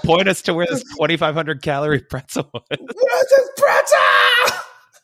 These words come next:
Speaker 1: And we found
Speaker 2: Where
Speaker 1: it and
Speaker 2: is it?
Speaker 1: got back to our seats. It was like, "Oh, nothing has happened except a very speedy game." It was the most efficient baseball game I've ever been to.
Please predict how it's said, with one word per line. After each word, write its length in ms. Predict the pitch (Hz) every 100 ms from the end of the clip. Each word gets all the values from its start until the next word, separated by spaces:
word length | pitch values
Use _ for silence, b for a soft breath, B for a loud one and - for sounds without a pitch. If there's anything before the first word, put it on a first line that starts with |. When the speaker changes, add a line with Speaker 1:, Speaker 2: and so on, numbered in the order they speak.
| - - _ B B B 185 B
Speaker 1:
And 100 | 208
we 120 | 196
found 280 | 359 190 202
Speaker 2:
Where 20 |
Speaker 1:
it 120 | 180
and 20 | 151
Speaker 2:
is 60 |
it? 80 | 135
Speaker 1:
got 180 | 147 147
back 180 | 151 143
to 100 | 139
our 80 |
seats. 280 | 131 151 143
It 40 | 143
was 100 | 143
like, 100 | -
"Oh, 180 | 180 147
nothing 580 | 113 139 160 - 190 147
has 160 | 147
happened 400 | 147 147 147 131
except 320 | 104 - 131 117
a 40 |
very 260 | 98 127 127
speedy 520 | - - 135 135 127
game." 140 | 131
It 20 | 131
was 100 | 190
the 60 |
most 140 | 180 139
efficient 440 | - 165 151 120
baseball 380 | 131 131 117 95
game 180 | 95 87
I've 120 | 90
ever 160 | 92 87
been 160 | 90 78
to. 200 | 71